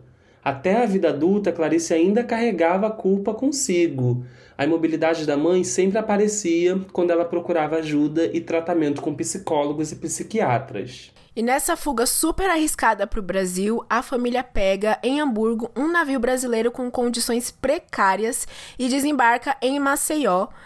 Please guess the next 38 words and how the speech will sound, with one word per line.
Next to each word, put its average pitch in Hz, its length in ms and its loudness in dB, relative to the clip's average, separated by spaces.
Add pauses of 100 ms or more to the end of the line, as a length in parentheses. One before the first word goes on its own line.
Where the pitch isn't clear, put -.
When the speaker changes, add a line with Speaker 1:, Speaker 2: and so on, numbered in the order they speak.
(140)
Speaker 2:
aguardados 202 580 2
pelo 233 220 0
restante 247 440 0
da 240 80 -2
família 220 320 -2
que 240 140 -6
já 269 140 0
tinha 220 240 -2
viajado 233 420 -2
antes. - 380 -6 (120)
Clarice 269 400 2
dizia 262 320 2
nunca 311 240 -2
ter 339 140 -2
pisado 233 320 0
na 226 160 2
Ucrânia 233 400 0
porque 247 600 0
lá 220 240 2
só 320 240 0
foi 320 260 -2
um 330 80 0
bebê 320 240 -2
de 392 120 -2
colo. 175 440 -2 (260)
Sempre 277 320 -2
defendeu 262 520 -2
que 277 80 -4
a 247 40 0
verdadeira 240 460 2
pátria 262 540 0
dela 214 440 2
era 202 240 2
o 214 40 -4
Brasil, 214 480 -2 (260)
e 330 100 -2
mais 277 360 2
especificamente 262 920 -2